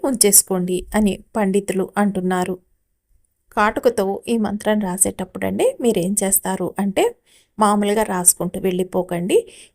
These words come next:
కాటుకతో ఈ మంత్రం రాసేటప్పుడు మీ శత్రువుల పేర్లు చెప్పుకుంటూ వెళ్ళండి.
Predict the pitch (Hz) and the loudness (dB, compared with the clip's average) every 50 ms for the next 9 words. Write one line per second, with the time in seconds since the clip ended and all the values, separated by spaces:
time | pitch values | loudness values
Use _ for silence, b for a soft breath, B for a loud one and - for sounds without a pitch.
0 | B - 202 190 202 202 - - 220 - 220 - - 208 196 185 190 185 180 - | B -4 -2 -2 -2 -2 0 -2 0 0 0 -2 0 -2 -2 -2 -4 -6 -6 -4
1 | - 208 202 202 175 165 170 - 190 185 185 185 185 - 269 294 480 - b b | -4 -4 -2 -2 -4 -2 0 0 0 0 -4 -6 -6 -6 0 0 0 0 b b
2 | b b b b 240 247 240 233 - 208 185 - - 190 185 180 180 180 - 196 | b b b b 4 4 6 6 4 0 -2 -2 0 0 2 2 0 0 0 2
3 | 185 180 180 - 202 - - 208 - - 165 - 190 185 185 - 202 214 208 185 | 2 2 0 -2 -4 -2 -2 -2 -2 -4 -8 -4 -4 -4 -2 -2 0 0 0 0
4 | 185 190 190 185 185 | 0 -2 -2 -2 -4